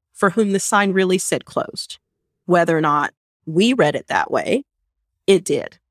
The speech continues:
And their experience and even our imagination will tell us that that's true. You know that if that person walked into the restaurant and sat down, they would not be fed. And the reality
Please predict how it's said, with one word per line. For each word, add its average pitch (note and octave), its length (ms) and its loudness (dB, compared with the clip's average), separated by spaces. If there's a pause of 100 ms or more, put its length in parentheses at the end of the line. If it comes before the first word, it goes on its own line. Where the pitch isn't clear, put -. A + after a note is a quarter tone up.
(260)
And E3 220 2
their D3+ 160 0
experience B3 880 0 (320)
and D#3 180 0
even A#3 200 2
our F3+ 180 4
imagination D#3 880 0
will D#3 140 2
tell B2+ 240 -2
us D3 140 -4
that A2 180 -2
that's - 220 -6
true. - 340 -8 (220)
You D#3 120 2
know D3 180 2
that F3+ 140 2
if F3 120 -4
that - 180 -2
person F3+ 360 -2
walked C3 260 -2
into E3 180 -2
the F#3 100 2
restaurant C#3+ 440 -2
and C3+ 120 -6
sat C#3 240 0
down, C#3 220 0
they C3+ 100 -2
would B2 140 -4
not B2 180 -2
be - 120 -8
fed. - 260 -4 (520)
And E3+ 160 4
the F3 80 2
reality F#3 640 2